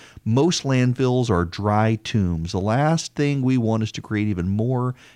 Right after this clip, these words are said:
environmental challenges." This is really rich, y'all. You know, i-, i-,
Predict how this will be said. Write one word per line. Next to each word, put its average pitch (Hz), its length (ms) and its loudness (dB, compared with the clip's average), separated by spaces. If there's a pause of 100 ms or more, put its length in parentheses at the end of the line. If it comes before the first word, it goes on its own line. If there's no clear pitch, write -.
(100)
environmental 95 680 0
challenges." 82 440 -4
This 90 260 -4
is 71 140 -14
really 67 240 -14
rich, 82 340 -10
y'all. 67 260 -8 (1600)
You 147 100 4
know, 110 300 2
i-, - 200 -8
i-, 110 380 -8